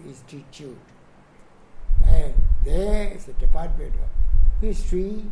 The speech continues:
Academic, Department of History,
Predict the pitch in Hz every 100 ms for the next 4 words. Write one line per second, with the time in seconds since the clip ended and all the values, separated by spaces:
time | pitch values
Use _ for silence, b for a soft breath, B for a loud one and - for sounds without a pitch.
0 | - - - - - - - - - -
1 | - 143 165 170 170 170 175 - - -
2 | - - - - 147 170 208 220 220 202
3 | 170 151 - - 165 - 160 170